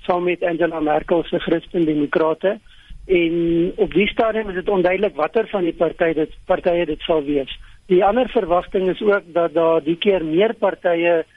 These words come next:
tot die, ehm, Duitse wetgewer verkies sal word as in die verlede. Die verwagting is dat soveel as ses partye uit die vierendertig wat deelneem, ehm, lede sal verkies kry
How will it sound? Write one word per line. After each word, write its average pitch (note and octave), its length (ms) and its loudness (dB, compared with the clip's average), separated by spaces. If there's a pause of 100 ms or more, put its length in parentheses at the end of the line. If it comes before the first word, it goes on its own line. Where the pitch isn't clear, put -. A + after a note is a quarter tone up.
(300)
tot E3 200 0
die, D#3+ 380 4
ehm, D#3+ 580 0
Duitse F3+ 340 0
wetgewer E3+ 500 0
verkies - 380 -4
sal F3+ 200 0
word D3 360 -6
as F3 200 -2
in F#3 80 2
die E3 140 2
verlede. D#3 540 2 (300)
Die F#3+ 80 -12
verwagting F3+ 580 0
is F3 80 -6
dat E3+ 160 0
soveel F#3 400 0
as D#3+ 120 -2
ses A3 280 0
partye D#3+ 640 0 (300)
uit D3+ 180 0
die D#3+ 100 0
vierendertig F3 800 0
wat C#3 220 -2
deelneem, E3+ 600 0 (340)
ehm, F3 380 0
lede E3 400 0
sal E3 260 0
verkies F#3 460 -2
kry D#3+ 400 0